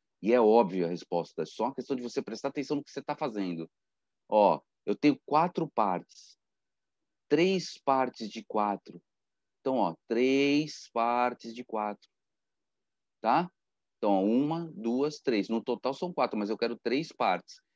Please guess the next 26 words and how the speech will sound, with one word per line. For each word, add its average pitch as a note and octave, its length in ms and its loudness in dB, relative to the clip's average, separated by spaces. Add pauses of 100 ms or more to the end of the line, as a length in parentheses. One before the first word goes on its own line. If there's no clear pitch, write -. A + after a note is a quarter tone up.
(140)
Eu A#2+ 80 -2
sei B2 160 0
que A2 80 -10
cada A#2 260 0
parte C3+ 300 0
representa C3 420 -6
quinze C3+ 220 -4
minutos. C3 300 -4
É G#2+ 40 -4
só C3 160 -8
somar C#3+ 300 -6
os C#3+ 80 -14
quinze, C#3+ 320 -6
quinze, D3 220 -6
quinze. A#2+ 360 -4 (1800)
Soma F3 280 4
quatro C#3+ 260 4
quartos. - 540 4 (840)
Sessenta A2+ 400 -2
minutos. D#3 560 -2 (540)
Não A2+ 80 -2
é - 20 0
sessenta G#2+ 380 -4
minutos, C3+ 240 0
quatro - 220 -4
quartos? - 480 0